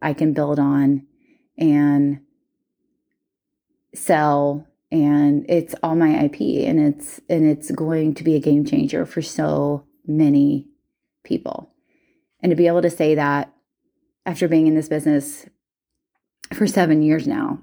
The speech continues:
is insane. But the more we evolve, the more we change, the more we grow, the more we have to offer and give the world, and the bigger impact that we can make on the world.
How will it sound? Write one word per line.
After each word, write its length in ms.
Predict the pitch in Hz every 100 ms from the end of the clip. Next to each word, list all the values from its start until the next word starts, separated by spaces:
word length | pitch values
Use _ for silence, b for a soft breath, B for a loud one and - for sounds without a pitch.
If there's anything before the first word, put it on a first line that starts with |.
| -
is 400 | 175 165 147 -
insane. 640 | 165 143 151 - 143 - _ _ _ _ _ _ _ _ _ _ _ _
But 220 | 175 - -
the 80 |
more 220 | 175 165 175
we 160 | 180
evolve, 360 | 165 156 147 143
the 80 | 151
more 180 | 151
we 120 | 147 147
change, 680 | - 147 - - - - - _ _ _
the 60 | 160
more 160 | 156
we 100 | 151
grow, 480 | 147 - - - 147 - _ _ _ _ _ _ _ _ _ _ _ _ _
the 60 | 165
more 160 | 160
we 140 | 156 151
have 280 | 156 - -
to 120 | -
offer 400 | 151 139 143 139 -
and 140 | 151
give 200 | 151 139
the 80 | -
world, 220 | 151 156
and 80 | 180
the 60 |
bigger 220 | 180 190 190
impact 380 | 185 - 143
that 80 | -
we 80 | -
can 140 | -
make 200 | - -
on 80 | 113
the 80 | -
world. 260 | 101 -